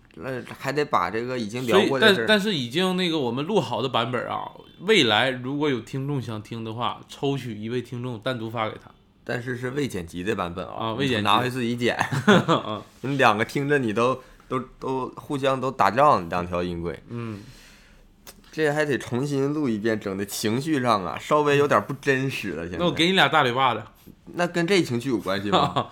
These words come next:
Speaker 2: <laughs> 让你情绪高涨起来嘛。
Speaker 1: 先聊一聊最近的事儿啊。
Speaker 2: 聊一聊吧。
Speaker 1: 啊，
Speaker 2: 最近你有啥事儿啊？
Speaker 1: 这个 <clears throat> 最近这个其实有一个事儿一直没有公布。
Speaker 2: 你咋的了？
Speaker 1: 啊，只是一直有这个计划，然后计划呢现在快要落实了。咱们这期电台大概是，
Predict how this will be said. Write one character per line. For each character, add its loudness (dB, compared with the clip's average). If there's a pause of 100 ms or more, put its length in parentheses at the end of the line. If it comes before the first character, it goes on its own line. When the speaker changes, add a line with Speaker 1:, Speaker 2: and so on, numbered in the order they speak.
Speaker 2:
<laughs> -16
让 -4
你 -4
情 -8
绪 -10 (320)
高 6
涨 6
起 -8
来 -12
嘛。 -16 (840)
Speaker 1:
先 -2
聊 0
一 -2
聊 0
最 -8
近 -6
的 -6
事 -4
儿 -2
啊。 -6
Speaker 2:
聊 -4
一 0
聊 -4
吧。 -8 (460)
Speaker 1:
啊， -6 (180)
Speaker 2:
最 -2
近 0
你 2
有 2
啥 2
事 0
儿 0
啊？ -6
Speaker 1:
这 -2
个 2 (320)
<clears throat> -20
最 -4
近 -2
这 -2
个 -2
其 -8
实 -6
有 -4
一 -8
个 -6
事 -8
儿 -4 (320)
一 -8
直 -8
没 -4
有 -6
公 -4
布。 -6 (640)
Speaker 2:
你 -6
咋 0
的 -4
了？ -6
Speaker 1:
啊， -8
只 -8
是 -6
一 -6
直 -8
有 -6
这 -10
个 -6
计 -6
划， -2
然 -4
后 -4
计 -6
划 -4
呢 -6
现 -8
在 -4
快 -10
要 -4
落 -4
实 -14
了。 -8
咱 -8
们 -10
这 -4
期 -12
电 -8
台 -10
大 -6
概 -4
是， -10